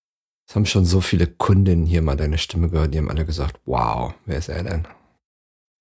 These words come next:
Oder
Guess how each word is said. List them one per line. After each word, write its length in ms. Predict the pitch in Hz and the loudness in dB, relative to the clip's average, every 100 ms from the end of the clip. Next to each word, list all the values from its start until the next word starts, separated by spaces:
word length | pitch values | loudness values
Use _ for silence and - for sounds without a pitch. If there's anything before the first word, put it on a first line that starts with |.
| _ _ _ _ _ _ _ _ _ _ _ _ _ _ _ _ _ _ _ _ _ _ _ _ _ _ _ _ _ _ _ _ _ | _ _ _ _ _ _ _ _ _ _ _ _ _ _ _ _ _ _ _ _ _ _ _ _ _ _ _ _ _ _ _ _ _
Oder 580 | - 95 85 78 71 - | -6 0 0 0 -2 -10